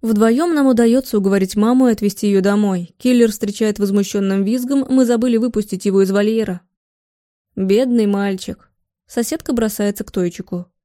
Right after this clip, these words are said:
"Кристина, я выведу его на прогулку?" "Хорошо". Мне сейчас не до проблем с собакой, с мамой бы справиться.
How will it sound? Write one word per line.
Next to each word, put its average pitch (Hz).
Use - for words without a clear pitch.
"Кристина, 240
я 196
выведу 302
его 202
на 196
прогулку?" 202
"Хорошо". 208
Мне 294
сейчас 262
не 240
до 214
проблем 214
с -
собакой, 180
с -
мамой 220
бы 190
справиться. 185